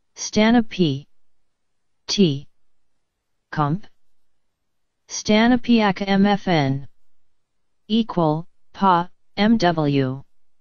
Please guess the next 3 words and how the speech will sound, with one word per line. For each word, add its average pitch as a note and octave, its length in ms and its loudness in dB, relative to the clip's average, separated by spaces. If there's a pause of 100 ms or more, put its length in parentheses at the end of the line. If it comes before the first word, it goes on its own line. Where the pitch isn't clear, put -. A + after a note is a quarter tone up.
(640)
Twelve A3 380 0
fifty-seven, G3 1040 -2 (300)
two, D3+ 360 0